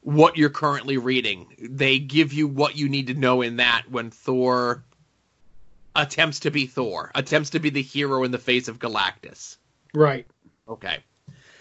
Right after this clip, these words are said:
Speaker 1: One thing is a side note about this book. So I pick it up, and it's, you know, normal price. A normal book is three ninety-nine and feels a little thick, and I come to the cliffhanger ending.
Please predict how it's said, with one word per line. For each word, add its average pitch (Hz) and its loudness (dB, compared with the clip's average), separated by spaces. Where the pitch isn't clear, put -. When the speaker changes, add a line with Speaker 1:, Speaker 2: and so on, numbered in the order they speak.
Speaker 1:
One 190 4
thing 220 2
is 185 4
a 175 -2
side 196 0
note 131 0
about 147 2
this 123 -8
book. 117 -8
So - -4
I 127 0
pick 202 -2
it 220 6
up, 185 0
and 151 -2
it's, 143 -8
you 127 -10
know, 202 0
normal 160 -2
price. 127 -8
A 120 -14
normal 117 -10
book 117 -10
is 127 -18
three 101 -12
ninety-nine 113 -4
and 131 -6
feels 139 -2
a 143 4
little 156 6
thick, 135 -2
and 127 6
I 139 6
come 135 -2
to 143 4
the 143 4
cliffhanger 143 2
ending. 135 -2